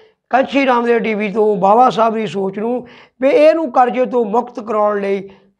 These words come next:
ਦਲਿਤ ਸਮਾਜ ਦੇ ਪਚਾਸੀ ਪਰਸੈਂਟ ਲੋਕਾਂ ਨੂੰ ਕਰਜ਼ਾ ਮੁਕਤ ਕਰਾਉਣ ਲਈ ਸਮਾਜ ਭਲਾਈ ਪ੍ਰੀਸ਼ਦ ਲੜਾਈ ਲੜੂਗਾ, ਲੜਦਾ ਰਹੂਗਾ।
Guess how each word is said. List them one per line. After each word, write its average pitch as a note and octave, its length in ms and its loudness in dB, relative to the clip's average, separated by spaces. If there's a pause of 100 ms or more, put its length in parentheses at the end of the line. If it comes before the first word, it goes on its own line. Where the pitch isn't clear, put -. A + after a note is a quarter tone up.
ਦਲਿਤ C4 420 2
ਸਮਾਜ A#3 320 0
ਦੇ C#4 100 -6
ਪਚਾਸੀ D4+ 680 -2
ਪਰਸੈਂਟ A#3 400 -6
ਲੋਕਾਂ G3+ 440 -4
ਨੂੰ A3+ 340 -6 (420)
ਕਰਜ਼ਾ F#4+ 460 2
ਮੁਕਤ E4 380 -8 (120)
ਕਰਾਉਣ G#3+ 520 -10
ਲਈ A3 220 -6 (160)
ਸਮਾਜ G3+ 460 -2
ਭਲਾਈ F#3+ 280 0
ਪ੍ਰੀਸ਼ਦ F#3+ 380 -8 (400)
ਲੜਾਈ D#3 320 -4
ਲੜੂਗਾ, F3 680 -4 (240)
ਲੜਦਾ C#3 500 -4
ਰਹੂਗਾ। E3 400 0